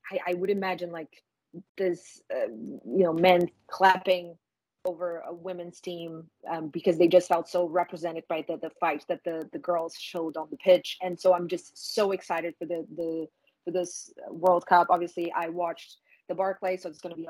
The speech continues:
a lot of, of, of players that I know from there.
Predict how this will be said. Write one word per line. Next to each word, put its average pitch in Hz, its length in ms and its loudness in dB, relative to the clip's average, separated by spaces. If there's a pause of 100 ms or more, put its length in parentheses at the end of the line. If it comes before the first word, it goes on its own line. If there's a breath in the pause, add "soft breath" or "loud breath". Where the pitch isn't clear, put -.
a 160 40 -16
lot 165 300 -4
of, 160 140 -8 (120)
of, 165 240 -10
of 160 140 -12 (120)
players 170 300 -6
that 170 120 -4
I 165 140 -4
know 165 280 -10
from 160 180 -12
there. 185 340 6